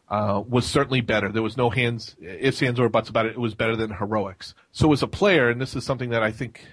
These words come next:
was a side effect of that for me, being a raider, I have all my raid gear. Well, I didn't do the heroic zones because there was nothing to chase in them. There was no reason to go into them, and I'm still embarrassed to say there's certain heroic zones,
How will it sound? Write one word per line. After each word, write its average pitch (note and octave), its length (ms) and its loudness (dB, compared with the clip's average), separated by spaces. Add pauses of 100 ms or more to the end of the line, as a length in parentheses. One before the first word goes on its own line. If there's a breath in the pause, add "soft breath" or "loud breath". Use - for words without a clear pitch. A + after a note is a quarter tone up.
(120)
was A#2+ 220 -2
a B2 60 -4
side C#3 340 0
effect A#2+ 320 -4
of G2+ 100 -8
that G2+ 180 -4
for A2+ 100 -14
me, G#2+ 180 -6 (320 loud breath)
being D3+ 240 0
a C#3+ 60 2
raider, A#2 440 4
I A2 120 -2
have C3+ 260 0
all C3 120 2
my B2 100 -2
raid A2 300 -2
gear. A2+ 280 -2 (320 soft breath)
Well, C3+ 240 -10
I E3 120 2
didn't F3 200 2
do E3+ 160 0
the F3+ 80 6
heroic B2 360 2
zones B2+ 200 -2
because B2+ 280 -2
there C3+ 80 2
was B2 140 0
nothing C3+ 300 0
to A#2+ 100 -2
chase - 460 -2
in F#2+ 200 -10
them. F2+ 200 -12 (260)
There A#2 100 -2
was A2+ 120 0
no B2+ 320 2
reason B2+ 380 2
to A2 60 -2
go A2+ 180 0
into A#2 100 2
them, G#2 140 -2
and G2 80 0
I'm G2+ 180 -4 (260 soft breath)
still C#3+ 300 2
embarrassed A#2+ 460 2
to A2+ 100 -4
say A2 300 0 (440 soft breath)
there's C#3 240 2
certain B2 480 -2
heroic A#2+ 480 2
zones, G2+ 560 -6